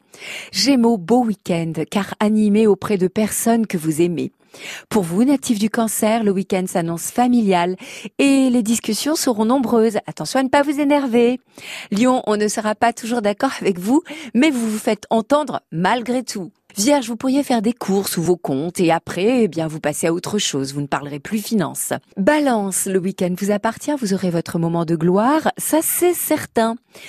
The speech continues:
Scorpion, toujours beaucoup d'enthousiasme et de peps, ce qui peut en agacer certains, hein. À vous, Sagittaire, avec le soleil dans votre signe,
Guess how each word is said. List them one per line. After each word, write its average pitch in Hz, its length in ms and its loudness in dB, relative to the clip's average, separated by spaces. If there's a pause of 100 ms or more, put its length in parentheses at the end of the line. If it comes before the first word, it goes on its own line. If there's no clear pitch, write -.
(220)
Scorpion, - 540 -2
toujours 190 300 -4
beaucoup 180 300 -6
d'enthousiasme 196 840 0
et 190 40 2
de 196 100 2
peps, - 540 -2
ce 233 180 -4
qui 240 200 -2
peut 254 360 2
en 240 120 2
agacer 226 380 0
certains, 214 420 -2
hein. 190 340 0 (680)
À 240 160 2
vous, 180 260 -10
Sagittaire, 185 760 -2
avec 185 240 -2
le 202 80 2
soleil 220 380 2
dans 208 100 2
votre 208 280 -2
signe, 233 380 0